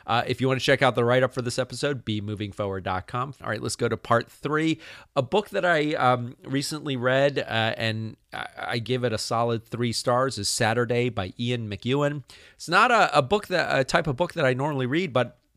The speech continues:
a funny story, I actually was on a date and, uh, we stopped into a used bookstore and she said to me, "You know what? This is actually one of my favorite books and, and I'm gonna buy it for you." And it was, it was really sweet. It was a very sweet gift.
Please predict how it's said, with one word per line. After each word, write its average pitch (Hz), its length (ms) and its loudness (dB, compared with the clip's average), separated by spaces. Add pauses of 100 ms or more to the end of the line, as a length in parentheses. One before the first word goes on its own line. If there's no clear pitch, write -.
(560)
a 127 80 0
funny 165 240 2
story, 151 340 6
I 120 80 8
actually 127 260 2
was 113 180 0
on 117 140 0
a 101 40 -2
date 117 460 -2
and, 104 480 -4
uh, 104 240 -2 (340)
we 110 160 -2
stopped 120 420 2
into 117 240 -2
a 104 40 0
used 107 340 -4
bookstore 127 460 -2
and 110 120 -6
she 113 120 -8
said 104 160 -6
to 104 80 -10
me, 107 80 -4
"You 113 80 -2
know 117 80 -4
what? 131 180 0
This 117 160 -2
is 123 100 -6
actually 113 280 -2
one 110 120 -2
of 107 60 -4
my 98 80 -4
favorite 104 480 -4
books 107 480 -4
and, 101 460 -6
and 98 120 -8
I'm 104 120 -10
gonna 104 160 -6
buy 104 200 -2
it 104 140 -6
for 110 220 -4
you." 101 180 -4
And 98 140 -10
it - 20 -10
was, 101 220 -10
it - 120 -8
was 139 200 -2
really 135 320 -2
sweet. 113 320 -4
It - 20 -4
was 95 140 -6
a 104 40 -6
very 113 220 -2
sweet 110 380 -4
gift. 107 320 -4